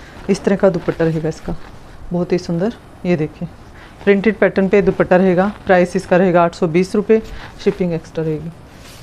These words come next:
ये देखिए,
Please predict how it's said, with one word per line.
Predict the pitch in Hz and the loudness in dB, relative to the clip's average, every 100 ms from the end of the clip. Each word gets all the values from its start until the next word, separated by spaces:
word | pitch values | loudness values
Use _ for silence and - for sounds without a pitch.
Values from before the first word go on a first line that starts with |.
| - - - - - - - - - - - - - - - - - - - - - - - - - - - - - - - - - - - - - - - - - - | -18 -18 -20 -20 -20 -20 -20 -20 -20 -20 -20 -20 -20 -20 -20 -20 -20 -20 -20 -20 -20 -20 -20 -20 -20 -20 -20 -20 -20 -20 -20 -20 -20 -20 -18 -18 -20 -20 -20 -20 -20 -4
ये | 185 160 | -2 -2
देखिए, | 160 - | -4 -12